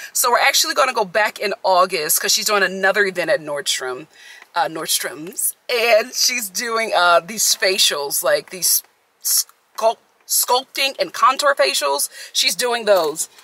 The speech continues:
Another cool thing about her is that, like, out of nowhere, she just mentioned Tina Marie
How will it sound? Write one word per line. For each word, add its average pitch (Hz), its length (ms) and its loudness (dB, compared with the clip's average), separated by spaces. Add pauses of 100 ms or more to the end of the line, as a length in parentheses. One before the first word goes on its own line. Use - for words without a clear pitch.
(400)
Another 269 500 2
cool 294 320 2
thing 226 540 -2
about 202 420 4
her 185 300 6
is 202 220 0
that, 202 200 2
like, 190 240 2
out - 140 4
of 392 100 2
nowhere, 233 320 4
she 240 140 0
just 214 180 0
mentioned 208 380 -4
Tina 226 180 -2
Marie 208 420 2